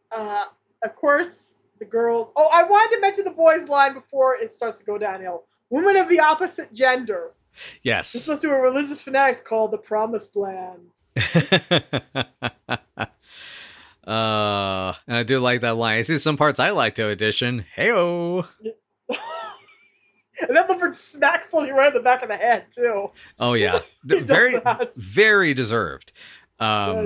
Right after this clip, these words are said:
Speaker 1: is a
Speaker 2: and the, the, the total squiggyism of, "I can see with my own two brains."
Speaker 1: Yeah.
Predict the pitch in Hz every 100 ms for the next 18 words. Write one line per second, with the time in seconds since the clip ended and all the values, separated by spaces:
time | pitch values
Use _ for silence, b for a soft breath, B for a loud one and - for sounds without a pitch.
0 | - - 196 190 - _ _ - 127 120
1 | 127 107 131 123 123 - 170 160 - -
2 | 143 131 120 110 104 110 202 285 320 285
3 | 226 208 165 156 156 135 135 131 143 185
4 | 240 233 220 254